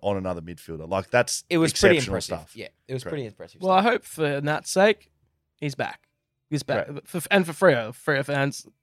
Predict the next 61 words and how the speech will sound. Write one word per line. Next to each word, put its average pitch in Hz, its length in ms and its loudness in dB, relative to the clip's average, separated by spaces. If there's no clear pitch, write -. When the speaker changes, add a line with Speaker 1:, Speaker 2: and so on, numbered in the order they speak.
Speaker 3:
I'm, 185 180 10
Speaker 1:
Correct. 214 180 6
Speaker 3:
I'm, 226 220 10
I 226 100 12
wanna 262 200 12
see, - 340 -6
the, 208 260 2
the 190 180 2
league's 208 240 4
Speaker 1:
You 143 80 8
Speaker 3:
better 170 100 10
Speaker 1:
want 165 100 10
Speaker 3:
with 160 100 4
the, 160 60 4
Speaker 1:
Freo 139 200 8
fans 123 260 2
to 110 60 -10
be 101 120 -10
happy. 92 360 -4
Speaker 3:
with 226 120 -2
the, 208 180 4
no, 269 200 -2
the 247 100 -4
league's 254 220 2
Speaker 1:
Can - 20 -
we 131 60 4
Speaker 3:
better 190 180 8
Speaker 1:
put 165 40 8
that 160 140 12
Speaker 3:
when 131 80 8
Speaker 1:
on 131 60 8
Speaker 3:
Nat 123 40 6
Speaker 1:
a - 20 4
Speaker 3:
Fyfe's 110 60 -2
Speaker 1:
social 110 360 4
Speaker 3:
good. 110 80 -2
Speaker 1:
media 107 180 -4
post 101 300 -4
somewhere? 110 380 0
Speaker 3:
<laughs> - 40 -2
I 196 120 4
want 208 180 8
Speaker 1:
I 143 100 12
Speaker 3:
the 135 60 10
Speaker 1:
hope 156 120 12
Speaker 3:
Freo 196 40 6
Speaker 1:
for 147 80 6
Speaker 3:
fan. 170 120 4
Speaker 1:
Freo's 127 300 8
sake 117 280 2
Nat 117 180 0
Fyfe's 104 240 -4
back. 87 300 -6
Speaker 3:
Yeah. 349 200 -2
Speaker 1:
You 190 60 2
don't 214 180 2
believe 101 380 -2
that. 78 280 -18
Speaker 3:
No, - 80 4
I 214 160 12
do. 220 240 6